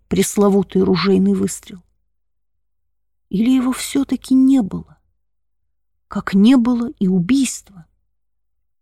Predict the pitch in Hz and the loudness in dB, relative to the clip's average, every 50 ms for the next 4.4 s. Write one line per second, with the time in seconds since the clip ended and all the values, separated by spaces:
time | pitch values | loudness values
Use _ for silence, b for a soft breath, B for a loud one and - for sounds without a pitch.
0 | _ _ _ _ _ _ _ _ _ _ _ 196 185 185 - - 214 - - - | _ _ _ _ _ _ _ _ _ _ _ -2 -2 -2 0 -2 -4 -4 -4 -2
1 | 311 330 349 330 311 - - - - 349 349 269 190 165 160 175 175 - _ _ | 0 2 2 2 0 -2 -6 -6 -2 -2 0 0 0 -2 -4 -8 -12 -20 _ _
2 | _ _ _ _ _ _ _ _ _ - - - - 185 190 214 208 - - - | _ _ _ _ _ _ _ _ _ -12 -6 -2 0 2 2 2 2 0 0 2
3 | 311 349 285 208 175 185 190 170 190 196 - - - 226 269 311 320 226 190 180 | 2 4 4 2 0 -6 -4 -4 -4 -4 -2 0 0 2 4 4 4 2 2 -2
4 | - - - - - 320 349 311 | -4 -6 -10 -6 -4 -4 -4 -4